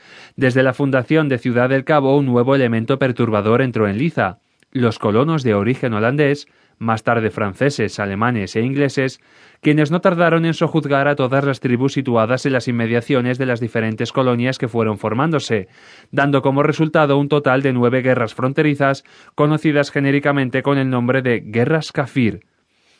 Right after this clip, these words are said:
Ni siquiera los poderosos zulúes se vieron ajenos al movimiento expansionista del hombre blanco.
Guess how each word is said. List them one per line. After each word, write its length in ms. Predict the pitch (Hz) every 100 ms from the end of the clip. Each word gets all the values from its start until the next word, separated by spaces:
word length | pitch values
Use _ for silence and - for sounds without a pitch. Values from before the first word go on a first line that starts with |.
| -
Ni 180 | 151
siquiera 460 | 160 175 156 151 131
los 180 | 139 -
poderosos 540 | 147 131 131 127 143
zulúes 420 | 160 151 143 127
se 140 | - 131
vieron 260 | 123 131
ajenos 460 | 139 - 143 123 120
al 100 | 131
movimiento 540 | 127 123 123 127 123
expansionista 800 | 113 - 120 107 104 131 147 165
del 180 | 139 101
hombre 280 | 110 151 156
blanco. 600 | 143 120 110 107 92 85